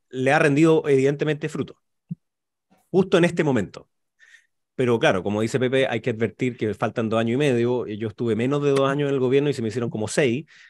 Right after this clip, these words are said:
eh, entonces <laughs> cualquier cosa entre medio <laughs> todavía puede pasar. Creo que Evelyn,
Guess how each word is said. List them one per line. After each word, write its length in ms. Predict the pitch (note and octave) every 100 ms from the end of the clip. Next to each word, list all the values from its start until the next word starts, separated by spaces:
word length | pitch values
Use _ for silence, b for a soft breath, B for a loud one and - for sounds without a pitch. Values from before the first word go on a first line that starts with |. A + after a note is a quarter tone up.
| b
eh, 180 | - G#2+
entonces 400 | A2+ B2 B2 C3 -
<laughs> 60 |
cualquier 340 | C3 A#2+ E3 D#3+
cosa 260 | G3 G3
entre 180 | F3+ F3
medio 140 | E3+
<laughs> 120 | - E3+
todavía 340 | D3 D#3 D#3+
puede 260 | D#3+ D#3+ D3
pasar. 400 | C3 D3 G2+ - _ _ _
Creo 180 | - C#3+
que 180 | C#3 C#3+
Evelyn, 340 | D3 D3+ D#3